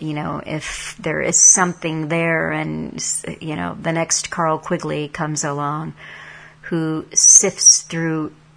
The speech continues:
the archives and pieces together a little bit of real history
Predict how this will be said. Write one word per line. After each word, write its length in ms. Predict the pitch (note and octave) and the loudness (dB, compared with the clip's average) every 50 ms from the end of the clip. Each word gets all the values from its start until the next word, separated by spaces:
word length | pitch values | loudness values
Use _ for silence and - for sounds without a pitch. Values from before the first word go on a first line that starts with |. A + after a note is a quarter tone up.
| - _ _ - | -20 _ _ -6
the 140 | - E3+ - | -4 -4 0
archives 1160 | - D#3+ D3+ D#3 - - - D#3 C#3 C#3 C#3 C3+ - - D#3+ D#3 D3+ - - - - - - - _ - - - - | 2 2 2 2 2 0 0 0 0 0 -2 -4 -4 -6 -6 -2 4 4 4 4 4 -2 -10 -20 _ -20 -16 -6 -4
and 240 | D#3+ D#3 D3+ D3+ | -2 -2 -2 -4
pieces 520 | - - - F#3+ E3 - - F#3 E3 - - | -6 -4 -2 0 2 2 2 2 2 0 -2
together 640 | - F3+ E3 - D#3 D3+ D3 D3+ D#3 E3 - - - | -2 -4 -2 -2 -2 -2 -2 -2 -4 -4 -6 -6 -6
a 80 | - D3+ | -4 -4
little 260 | D3+ D#3+ D#3+ E3 D#3+ | -2 -2 -2 -2 -2
bit 140 | E3 D#3 D#3 | -2 -4 -4
of 160 | D3+ D3+ D#3+ | -4 -2 -2
real 200 | D#3 D#3 D3+ D3+ | 0 0 0 0
history 640 | C#3 F#3 G3 - - - D#3 D3 - - - D3+ | 0 0 0 0 0 0 -2 -2 -4 -6 -8 -10